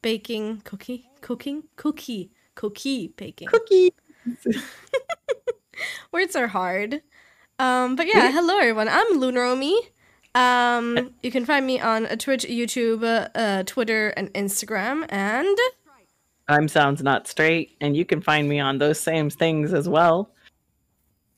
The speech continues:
Speaker 1: Um, and we do, we do this podcast together. I don't know if you've heard of it. It's kinda great. Um, it's called Last Week Geek.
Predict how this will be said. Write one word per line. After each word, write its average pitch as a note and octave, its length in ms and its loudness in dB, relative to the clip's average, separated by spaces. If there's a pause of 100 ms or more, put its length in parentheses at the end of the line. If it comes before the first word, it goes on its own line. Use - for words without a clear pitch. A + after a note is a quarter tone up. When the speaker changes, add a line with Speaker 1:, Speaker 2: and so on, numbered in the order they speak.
Speaker 1:
Um, B3+ 260 -8
and B3+ 220 -6
we C4 100 -6
do, C#4 300 -6
we B3+ 100 -10
do C4+ 140 -6
this C4 180 -4
podcast C#4 680 -4
together. G#3 320 -6
I A3 60 -2
don't A#3+ 100 -4
know A#3+ 120 -4
if A#3 140 -10
you've G3+ 100 -12
heard A#3 220 -6
of A#3+ 120 -10
it. E3 140 -10
It's - 140 -20
kinda A#3 380 -10
great. F#3 500 -8
Um, F#3 240 -10
it's F#3 160 -14
called G#3+ 300 -10
Last G3 320 -8
Week G3+ 180 -10
Geek. G#3 340 -14